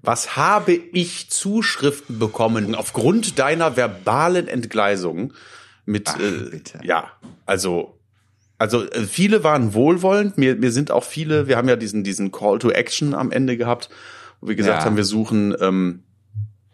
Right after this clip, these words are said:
Speaker 1: wir suchen Ausdrücke für die verschiedenen primären Geschlechtsmerkmale, die sich da so anbieten.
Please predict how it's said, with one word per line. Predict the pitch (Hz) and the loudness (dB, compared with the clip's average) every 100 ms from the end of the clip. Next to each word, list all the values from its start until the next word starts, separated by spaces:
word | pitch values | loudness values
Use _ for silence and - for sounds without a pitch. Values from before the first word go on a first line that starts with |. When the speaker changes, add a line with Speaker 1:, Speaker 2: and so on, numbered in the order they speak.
| _ _ _ - - | _ _ _ -12 -2
Speaker 1:
wir | 107 | 0
suchen | 104 120 113 | 2 0 2
Ausdrücke | 90 101 - 117 120 107 | 2 2 0 2 2 0
für | 110 | -2
die | 101 95 | -2 -4
verschiedenen | 98 92 107 101 95 90 | -4 -4 -4 -4 -4 -2
primären | 95 87 85 | -2 -2 -4
Geschlechtsmerkmale, | 82 98 110 - 98 101 92 92 | -4 -2 -2 -2 -2 0 0 0
die | 92 | -4
sich | 82 - | -12 -4
da | 67 85 | 0 0
so | 82 82 | 0 -6
anbieten. | - 101 98 101 101 | -4 -4 -4 -6 -8